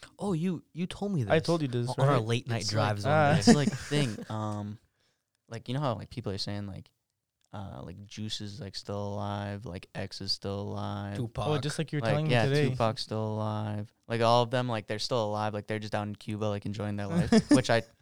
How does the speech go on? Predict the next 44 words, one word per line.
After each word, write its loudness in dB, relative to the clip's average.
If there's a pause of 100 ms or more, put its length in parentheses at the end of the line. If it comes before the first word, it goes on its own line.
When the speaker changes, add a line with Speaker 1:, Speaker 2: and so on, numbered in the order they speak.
(240)
Speaker 3:
honestly, 2
Speaker 2:
some 2
Cuban -2
Speaker 3:
I 8
Speaker 2:
cigar. 6
Speaker 3:
agree, 4
like, 4
that 0
Tupac 2
probably 2
is -2
alive, 0
'cause, 0
like, -4 (120)
if -10
I 6
ever 0
see -4
him -2
in -6
concert, -4
if -10
he -4
ever -6
comes -6
back, -4
I'm -4
going, -4 (160)
'cause, -8
like, -10 (100)
that's -8
one -8
person -10
that -8
I -8
need -8
to -12
see -12
in -10
concert. -14 (340)
But, -4
like, -2
Speaker 2:
<laughs> -12
Speaker 3:
Juice 4